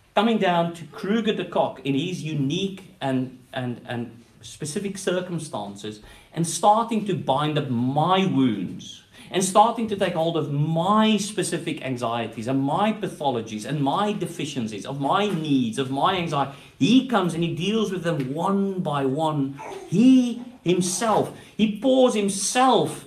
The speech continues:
out into your specific circumstances. He himself, says the passage,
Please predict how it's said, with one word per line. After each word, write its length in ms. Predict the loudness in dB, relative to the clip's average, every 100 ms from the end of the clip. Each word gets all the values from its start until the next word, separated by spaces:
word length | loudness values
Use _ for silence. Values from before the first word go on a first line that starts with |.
| -4
out 400 | 0 0 -2 -4
into 280 | -2 -2 -4
your 420 | -2 0 0 0
specific 520 | -4 -8 -6 -6 -8
circumstances. 960 | -6 -6 -6 -10 -10 -12 -14 -20 -20 -20 _ _ _ _ _ _ -2
He 200 | 0 2
himself, 760 | 2 0 0 2 2 2 -2
says 260 | -6 -6 -8
the 60 |
passage, 480 | -10 -10 -10 -16 -16